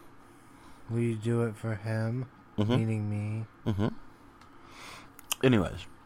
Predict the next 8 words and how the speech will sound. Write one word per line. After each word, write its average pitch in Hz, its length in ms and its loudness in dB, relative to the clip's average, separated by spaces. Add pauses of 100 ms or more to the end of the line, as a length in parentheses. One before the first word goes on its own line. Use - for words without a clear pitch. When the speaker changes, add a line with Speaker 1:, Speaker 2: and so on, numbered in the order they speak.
(760)
Speaker 2:
So, 98 580 12 (1900)
it 139 120 12
is, 143 720 8 (3000)
um, 98 500 8 (1900)
it's 143 140 6
important 135 540 10
to 104 80 4
me. 87 400 2